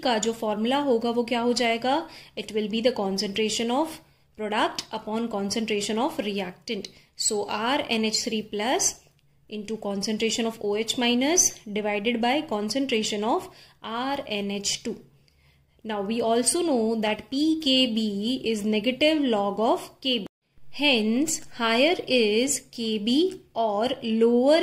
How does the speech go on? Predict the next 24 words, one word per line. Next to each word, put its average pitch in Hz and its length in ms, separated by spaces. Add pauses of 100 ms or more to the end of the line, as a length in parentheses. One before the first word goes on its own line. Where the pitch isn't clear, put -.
(100)
is 233 460
P 320 320
K 254 180
B, 208 480 (220)
stronger 233 720 (160)
will 233 200
be 214 140 (140)
your 214 240 (380)
base। 185 260 (160)
ओके, 339 240 (340)
तो 226 80
जितना 226 460
केबी 240 280
का 254 160
वैल्यू 254 360
आपको 254 300
ज्यादा 233 360
मिलेगा, 254 540 (320)
means 262 380
your 247 120
equilibrium 262 800
is 240 180
going 233 220
to 247 60